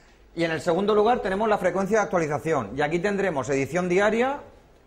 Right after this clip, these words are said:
edición semanal, no ven, la han cambiado,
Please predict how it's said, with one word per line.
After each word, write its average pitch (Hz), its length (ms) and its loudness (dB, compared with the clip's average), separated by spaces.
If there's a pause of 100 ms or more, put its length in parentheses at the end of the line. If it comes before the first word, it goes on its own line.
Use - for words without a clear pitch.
(720)
edición 156 460 0
semanal, 190 560 0
no 131 80 -2
ven, 139 120 0
la 143 80 -4
han 135 60 -8
cambiado, 151 440 -4